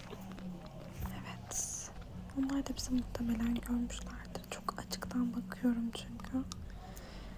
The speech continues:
Şöyle alana doğru devam edelim.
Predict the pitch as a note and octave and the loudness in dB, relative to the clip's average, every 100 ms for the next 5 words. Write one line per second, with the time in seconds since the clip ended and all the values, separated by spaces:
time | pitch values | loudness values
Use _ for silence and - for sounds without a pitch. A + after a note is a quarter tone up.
0 | - - - - - - C4+ C4 C4 C4 | -8 -8 -6 -6 -4 -2 2 4 4 4
1 | - B3 - B3+ A#3+ A#3+ A#3+ A3+ F#3 A3+ | 0 -4 4 6 8 8 8 6 8 8
2 | B3+ | 8